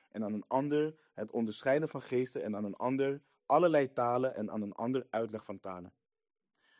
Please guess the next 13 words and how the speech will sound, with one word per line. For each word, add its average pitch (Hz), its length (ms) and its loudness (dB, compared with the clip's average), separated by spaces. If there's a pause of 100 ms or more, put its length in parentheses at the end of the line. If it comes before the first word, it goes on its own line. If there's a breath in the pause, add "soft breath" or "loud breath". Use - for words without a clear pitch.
(280 soft breath)
Al 190 320 4
deze 190 320 2
dingen 147 340 0
echter 143 640 -4
werkt 120 480 0
één 156 400 2
en 139 160 0
dezelfde 120 520 0
Geest, 143 560 -2 (340 soft breath)
die 110 220 0
aan 110 260 -4
ieder 165 460 2
afzonderlijk 139 720 2